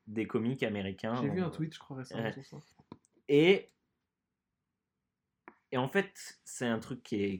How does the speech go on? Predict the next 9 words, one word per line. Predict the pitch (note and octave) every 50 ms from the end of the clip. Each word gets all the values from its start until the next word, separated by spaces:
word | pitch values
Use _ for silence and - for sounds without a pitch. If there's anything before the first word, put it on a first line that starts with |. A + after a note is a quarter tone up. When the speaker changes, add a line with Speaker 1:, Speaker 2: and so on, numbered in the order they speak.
| -
Speaker 1:
qui | - - G2+ G2+ G2
est, | F#2+ F#2
qui | F#2 - G2
est | G2
assez | A2 - - B3+
hardcore, | - - - - - G#2+ A2+ A2+ - - - _ _
parce | - A2 G2 -
que | - - G2
c'est, | F#2 - - G2+ G2 F#2